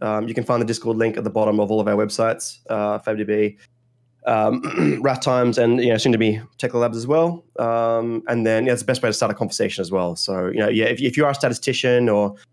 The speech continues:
um, you're, you want to, um, sort of reach out and help it in some way, that's, that's, that's great. You know, I've, I've got a few people helping out at fab D B, which is just, you know, just making sure that the data is, you know, accurate. For example, a couple of guys working on,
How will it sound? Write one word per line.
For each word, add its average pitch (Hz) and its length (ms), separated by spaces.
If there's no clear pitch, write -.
um, 104 520
you're, 101 520
you 107 120
want 101 220
to, 104 260
um, 101 380
sort - 160
of 104 140
reach 113 180
out 110 60
and 110 80
help 104 160
it 107 120
in 110 80
some 104 180
way, 104 160
that's, 104 240
that's, - 360
that's - 220
great. 123 280
You 120 80
know, 120 100
I've, 120 120
I've 135 120
got 131 120
a 120 40
few 123 160
people 123 440
helping 127 260
out 113 80
at 120 60
fab 123 160
D 120 80
B, 117 260
which 117 140
is 107 100
just, 127 160
you 147 80
know, 123 40
just 117 160
making 123 220
sure 120 260
that 110 140
the 110 300
data 107 500
is, 101 320
you - 180
know, 110 200
accurate. - 280
For 110 80
example, 101 400
a 90 40
couple 104 220
of 95 60
guys 101 180
working 104 260
on, 98 220